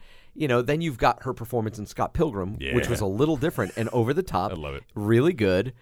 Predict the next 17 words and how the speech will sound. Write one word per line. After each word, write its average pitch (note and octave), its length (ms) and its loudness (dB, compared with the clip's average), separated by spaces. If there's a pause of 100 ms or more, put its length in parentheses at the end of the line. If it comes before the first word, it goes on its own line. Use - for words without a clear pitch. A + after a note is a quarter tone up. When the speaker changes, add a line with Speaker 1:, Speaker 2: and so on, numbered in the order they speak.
(320)
Speaker 1:
Uh, G#2 360 0
very B2 280 0
stylized, A#2+ 640 2
but B2+ 120 0
you C3 120 -4
could A#2+ 160 -4
tell G3+ 260 4
that C#3+ 200 2
Edgar C3+ 260 2
Wright, B2 240 4
like, G2+ 180 -2
directs A2+ 420 0
his G#2 180 -2
movies G2+ 500 0 (380)
and A2+ 120 0
directs A#2 320 2
his G#2 140 -4